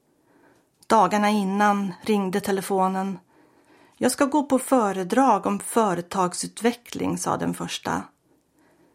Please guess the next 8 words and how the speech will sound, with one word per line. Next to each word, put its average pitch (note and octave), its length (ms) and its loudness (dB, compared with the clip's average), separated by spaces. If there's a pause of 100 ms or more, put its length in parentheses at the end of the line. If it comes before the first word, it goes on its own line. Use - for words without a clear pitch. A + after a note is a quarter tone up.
(120)
"Min A#3 220 4
man G#3 260 2
ska - 180 -4
jobba F#3+ 280 2
över", F#3 420 2
sa F3 240 0
den F#3 200 -2
andra. F3+ 480 -2